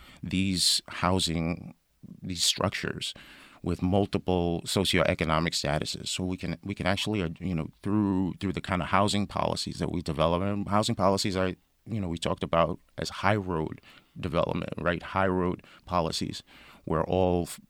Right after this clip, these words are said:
people, the employers, the, the business owners, and, and the workers all get paid.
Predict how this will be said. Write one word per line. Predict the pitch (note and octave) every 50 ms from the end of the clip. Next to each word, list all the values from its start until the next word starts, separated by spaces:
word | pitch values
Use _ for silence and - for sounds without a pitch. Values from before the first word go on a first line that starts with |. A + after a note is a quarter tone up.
| _ _ _ - -
people, | - G#2+ G2 - E2 C2+ - -
the | G1+ - - - - - -
employers, | F#2 - - - G#2 G#2 G2+ G2 F#2 F#2+ F2 -
the, | - - D#2 D#2 F#2 - - - - - - - - -
the | F#2 F2
business | E2+ G2 F#2 - F2+ E2+ -
owners, | G2+ F#2+ F#2 F#2 F2+ F2 E2 -
and, | F#2 F#2 F#2+ F2+ -
and | - F2+
the | F2
workers | E2 E2+ F2+ F#2+ - F2 D#2+ E2
all | E2 E2+
get | E2+ - D#2 -
paid. | - F#2+ F#2+ G2 F2+ E2+ E2+